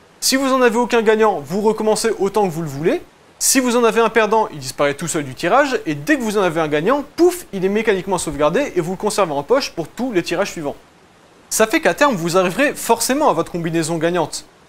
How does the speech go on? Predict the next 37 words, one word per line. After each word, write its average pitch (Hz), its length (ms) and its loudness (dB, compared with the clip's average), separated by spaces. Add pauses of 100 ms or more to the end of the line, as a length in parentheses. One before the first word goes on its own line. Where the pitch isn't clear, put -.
(100)
Dans 151 100 0
notre 151 180 0
exemple, 208 240 2
c'est 175 140 0
l'être 160 220 0
humain, 262 240 4
mais 160 280 0
déjà, 196 440 2
on 160 140 -6
a 160 80 2
vu 180 160 -4
dans 151 220 -4
les 143 80 -4
vidéos 151 260 -4
concernées 190 480 -2
que 220 100 -4
c'est 160 160 -2
pas 247 180 2
une 190 200 -4
fin. 226 240 0 (340)
C'est - 160 -2
juste 165 320 0
l'état 233 340 2
actuel 196 300 2
de 165 80 -2
l'évolution 156 480 -4
concernant 208 500 0
une 170 120 -4
espèce 214 300 -2
particulière, 180 680 -2 (240)
qui, 160 120 -8
comme 156 200 -4
toutes - 260 -2
les 180 180 2
espèces, - 340 -2
continue 233 440 -2
d'évoluer. 185 500 0